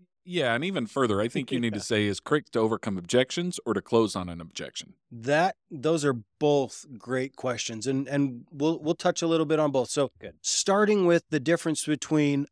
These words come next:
Speaker 3: a question and an actual objection. So a common question would be, "What is the price?"
Speaker 2: Mm-hmm.
Speaker 3: I mean, that's something,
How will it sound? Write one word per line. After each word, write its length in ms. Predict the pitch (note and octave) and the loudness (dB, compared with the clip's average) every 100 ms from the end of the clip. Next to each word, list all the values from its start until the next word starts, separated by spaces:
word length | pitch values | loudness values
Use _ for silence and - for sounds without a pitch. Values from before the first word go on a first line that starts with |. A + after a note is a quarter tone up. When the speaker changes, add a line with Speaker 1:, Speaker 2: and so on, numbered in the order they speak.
| - | -8
Speaker 3:
a 80 | |
question 800 | C3 - F#3+ G3+ - D3 C3+ D#3 - _ _ _ _ _ | -10 -4 0 0 0 -2 -2 -4 -8 _ _ _ _ _
and 360 | C#3 C#3 C#3 C3+ - | -8 -4 -4 -6 -8
an 140 | C#3 C#3 | -10 -8
actual 540 | C#3+ C3+ - C3+ C3 | -6 -4 -4 -4 -2
objection. 720 | B2 G#2+ A#2+ G#2 - G2+ G#2 | -4 -6 -10 -8 -10 -12 -12
So 340 | G2 - C#3+ B2+ _ _ _ | -6 0 2 0 _ _ _
a 80 | D3+ | -10
common 420 | - F#3+ G3+ F#3+ | -6 0 2 2
question 640 | E3+ D#3 C#3+ - D3 D3 C3+ | 0 2 0 0 -4 -4 -2
would 200 | C3+ A2+ | -6 -4
be, 380 | C3+ C3 B2+ B2+ | -4 -4 -6 -10
"What 360 | C3 A#2+ D3 | -14 -2 0
is 200 | D3+ C3+ | 0 -2
the 100 | A#2 | -6
price?" 640 | A2 - G#2 F2 - - - G2+ | -10 -8 -8 -6 -6 -6 -8 -16
Speaker 2:
Mm-hmm. 160 | - | -10
Speaker 3:
I 40 | A#2 | 0
mean, 100 | C3+ | 0
that's 200 | C#3+ - | 0 0
something, 380 | D3+ D3+ C#3 | -2 0 -4